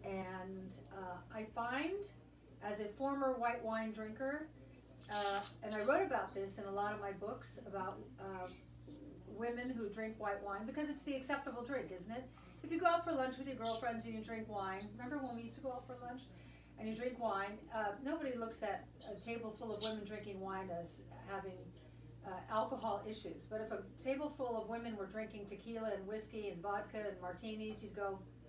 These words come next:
"Whoa, pretty heavy for afternoon." So I find that, um, it's a, drinking my five o'clock cocktail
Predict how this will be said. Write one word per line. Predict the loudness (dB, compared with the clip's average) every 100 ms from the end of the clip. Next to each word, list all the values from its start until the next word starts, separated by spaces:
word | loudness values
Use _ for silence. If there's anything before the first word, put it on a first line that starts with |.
| -12 -10 -10 0
"Whoa, | 4 4
pretty | 2 -2
heavy | 0 0 0
for | -2 2
afternoon." | 2 0 -4 -2 -2 -4 -10 -14 -14 -14 -14 -12
So | -6 4 8 8 6
I | 2 0
find | 4 6 6 4 2 2 -2 4
that, | 6 8 6 4 -4 -12 -4
um, | 2 4 4 4 0 -2 -4 -8 -14 -16 -16 -4
it's | -2 0
a, | -2 -4 -10 -14 -14 0
drinking | 2 6 6 6 4
my | 4 4
five | 4 4 4
o'clock | 0 0 2 2 -2
cocktail | -4 -4 -4 -2 -2